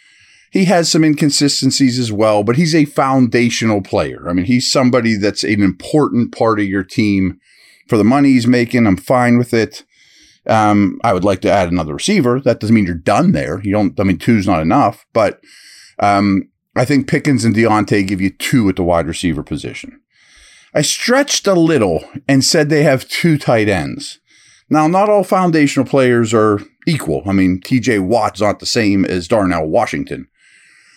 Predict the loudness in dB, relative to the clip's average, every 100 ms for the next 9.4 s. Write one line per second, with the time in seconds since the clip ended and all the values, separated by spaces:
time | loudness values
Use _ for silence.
0 | _ _ 0 0 0 -2 0 0 0 2
1 | 2 2 0 0 -2 -4 -2 -2 -4 -6
2 | -2 -2 0 0 2 2 0 0 -2 0
3 | 0 0 -2 -2 0 0 0 0 2 0
4 | 2 0 -2 -2 -2 2 2 2 2 0
5 | 0 0 0 2 2 4 4 2 2 2
6 | 2 0 0 -2 0 0 0 0 0 0
7 | 0 -2 -6 -6 -6 -10 _ _ _ -20
8 | -16 -2 0 2 0 2 0 0 0 0
9 | -2 0 0